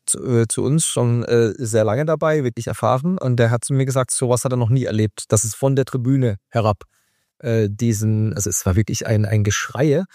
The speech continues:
und dann, ähm, musste die, den, die aus dem Saal gezerrt werden vom, vom, vom, äh, vom, vom Saaldienst. Also das, äh, war, heute war einiges los, aber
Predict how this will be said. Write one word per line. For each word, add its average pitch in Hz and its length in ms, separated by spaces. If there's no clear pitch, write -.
und 117 220
dann, 110 360
ähm, 113 640
musste 123 280
die, 113 320
den, 110 360
die 101 160
aus 98 120
dem 104 120
Saal 107 240
gezerrt 117 460
werden 107 420
vom, 107 380
vom, 107 300
vom, 110 180
äh, 104 220
vom, 107 460
vom 110 200
Saaldienst. 110 540
Also 113 180
das, 110 280
äh, - 60
war, 120 640
heute 131 260
war 147 220
einiges 131 400
los, 151 300
aber 127 260